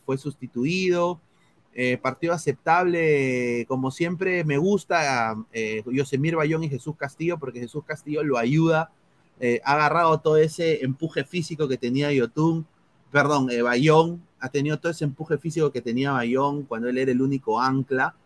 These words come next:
Ahora Jesús Castillo como que se han revertido un poco los roles y Jesús Castillo lo ayuda en la marca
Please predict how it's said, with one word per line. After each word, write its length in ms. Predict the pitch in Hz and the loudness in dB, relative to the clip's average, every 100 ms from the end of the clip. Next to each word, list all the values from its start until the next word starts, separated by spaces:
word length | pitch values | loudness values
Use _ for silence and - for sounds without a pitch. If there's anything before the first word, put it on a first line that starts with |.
| _ _ | _ _
Ahora 220 | 123 135 | -4 -2
Jesús 280 | 143 127 160 | -4 -4 -6
Castillo 440 | 156 143 156 156 156 | -6 -6 -2 -2 -2
como 220 | 139 120 | -4 -6
que 80 | 113 | -6
se 100 | 139 | -4
han 80 | 139 | -2
revertido 400 | 151 120 147 147 | -2 -2 -2 -2
un 80 | |
poco 240 | 143 139 151 | -2 -2 0
los 160 | 113 | -2
roles 460 | 123 147 147 160 156 | 0 0 0 -2 -6
y 60 | 117 | -10
Jesús 240 | 110 147 | -12 -14
Castillo 280 | 139 - 147 | -12 -4 -2
lo 120 | 135 | 0
ayuda 360 | 110 156 196 123 | 0 4 4 2
en 80 | 107 | -2
la 80 | |
marca 520 | 107 113 110 113 113 | -4 -6 -4 -2 -4